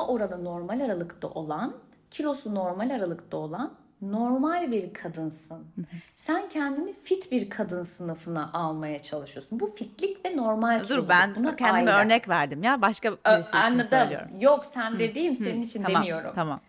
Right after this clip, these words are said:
Speaker 1: Ee, örne-, örneğim
Speaker 2: Hı.
Speaker 1: bu. Normal kilodasın,
Speaker 2: Hı.
Speaker 1: normal yağ oranındasın, kilo vermek istiyorsun.
Speaker 2: Hı hı.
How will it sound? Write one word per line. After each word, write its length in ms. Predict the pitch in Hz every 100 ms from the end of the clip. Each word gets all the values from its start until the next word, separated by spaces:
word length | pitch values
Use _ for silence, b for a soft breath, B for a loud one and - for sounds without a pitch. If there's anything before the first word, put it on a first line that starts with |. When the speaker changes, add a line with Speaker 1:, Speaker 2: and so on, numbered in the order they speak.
| b b _ _ _ -
Speaker 1:
Ee, 460 | 190 185 175 170 -
örne-, 640 | 208 214 220 214 208 196
örneğim 460 | 190 196 196 190
Speaker 2:
Hı. 40 | 151
Speaker 1:
bu. 160 | 131 - b b b b
Normal 500 | 247 277 285 285 277
kilodasın, 580 | 277 202 180 156 - - - -
Speaker 2:
Hı. 60 | 165 143 202
Speaker 1:
normal 540 | 190 180 175 196 277
yağ 140 | 320 320
oranındasın, 720 | 311 311 311 311 311 - - - -
kilo 280 | 349 262
vermek 360 | 185 165 160 143
istiyorsun. 460 | - - - - 196
Speaker 2:
Hı 40 |
hı. 40 | 165